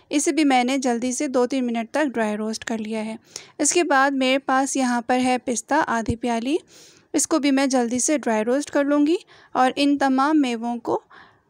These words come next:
चॉप कर लेना है, यानी कि पीसना नहीं है इसे, थोड़ा सा चॉप कर लेना है।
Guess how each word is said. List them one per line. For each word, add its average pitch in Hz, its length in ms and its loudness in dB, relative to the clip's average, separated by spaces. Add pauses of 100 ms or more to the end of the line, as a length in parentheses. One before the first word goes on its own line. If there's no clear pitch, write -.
(540)
चॉप 262 260 2
कर 240 160 -2
लेना 226 280 -4
है, 226 260 -8 (1080)
यानी 262 260 2
कि 285 140 -2
पीसना 285 460 0
नहीं 262 300 0
है 247 240 -2
इसे, 294 260 -2 (480)
थोड़ा 247 280 2
सा 311 220 2
चॉप 233 340 -2
कर 240 140 -6
लेना 226 280 -6
है। 226 200 -8